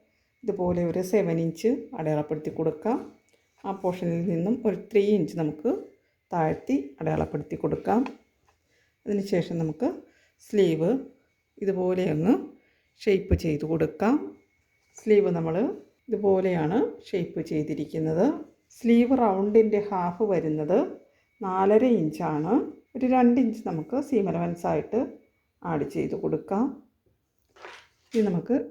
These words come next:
ഈ സ്ലീവ് ഇതുപോലെ അങ്ങ് ഷേപ്പ് ചെയ്ത് കൊടുക്കാം.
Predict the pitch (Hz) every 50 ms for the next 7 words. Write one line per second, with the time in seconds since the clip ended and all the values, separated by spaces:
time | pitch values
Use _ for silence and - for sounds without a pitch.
0 | - 220 202 208 - 185 175 170 165 165 185 208 285 381 - - - _ _ _
1 | _ _ _ _ _ - 185 180 175 175 170 170 175 175 170 160 151 151 160 202
2 | 285 285 - - - _ _ _ _ - 175 - - - - 160 - 165 160 156
3 | 156 160 160 165 160 160 156 - - 202 233